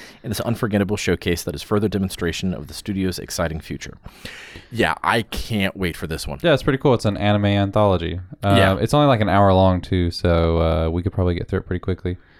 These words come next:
Speaker 1: Yeah,
Speaker 2: It just
Speaker 1: I
Speaker 2: sounds like a nice, like, fun, lighthearted way to, like, 'cause I feel like a lot of the movies are probably not going to be as lighthearted or family friendly.
Speaker 1: <laughs> Nope.
Speaker 2: So, uh, this will be, like, a good, just, like, breather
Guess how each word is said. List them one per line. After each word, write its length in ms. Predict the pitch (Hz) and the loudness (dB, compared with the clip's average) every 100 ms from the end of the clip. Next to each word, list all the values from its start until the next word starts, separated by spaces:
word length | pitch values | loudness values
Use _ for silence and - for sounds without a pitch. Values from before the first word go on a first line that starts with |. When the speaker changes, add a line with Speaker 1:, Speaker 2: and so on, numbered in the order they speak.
| - | -8
Speaker 1:
Yeah, 160 | - 170 - - | -2 0 -2 0
Speaker 2:
It 40 | |
just 80 | 135 | 4
Speaker 1:
I 20 | |
Speaker 2:
sounds 240 | 165 185 165 | 6 4 4
like 100 | 156 | 4
a 60 | 135 | 4
nice, 300 | 123 120 - | 4 2 0
like, 160 | 107 | -2
fun, 260 | - 104 98 | 0 2 4
lighthearted 760 | 92 92 - 92 87 87 90 - | 4 2 4 2 4 0 -2 0
way 220 | 92 87 | 2 2
to, 220 | - 92 82 | 2 -2 0
like, 380 | 85 82 - - - - _ | -2 -2 -10 -18 -18 -20 _
'cause 140 | 104 | -2
I 40 | 104 | 0
feel 160 | 113 | 4
like 120 | 104 101 | 4 4
a 60 | |
lot 220 | 95 87 | 4 4
of 120 | 95 98 | 4 2
the 80 | |
movies 340 | 101 104 107 101 | 2 4 4 2
are 80 | 98 | 2
probably 420 | 98 92 90 92 | 4 2 2 2
not 320 | 90 87 - | 4 2 2
going 260 | 107 104 104 | 2 2 2
to 100 | 104 | 0
be 480 | 110 107 107 104 107 - _ | 2 2 2 -2 -6 -16 _
as 460 | 104 104 104 101 - - - - _ _ _ _ - | 4 6 4 0 -8 -16 -20 -20 _ _ _ _ 0
lighthearted 640 | 110 110 117 123 151 160 165 | 4 6 6 6 4 2 2
or 160 | 101 | 2
family 340 | 101 117 113 110 | 4 4 4 4
friendly. 420 | 131 120 139 160 | 4 4 4 4
Speaker 1:
<laughs> 80 | 151 | 4
Nope. 80 | 156 | 4
Speaker 2:
So, 360 | - 117 107 | 4 6 6
uh, 120 | 107 | 6
this 160 | 104 117 | 4 2
will 60 | 135 | 2
be, 180 | 123 123 | 4 4
like, 180 | 113 110 | 4 0
a 60 | |
good, 440 | 92 101 95 87 - | 0 2 2 2 -4
just, 220 | 95 - | -4 0
like, 180 | 85 87 | -2 0
breather 500 | 90 87 85 82 | 2 2 4 2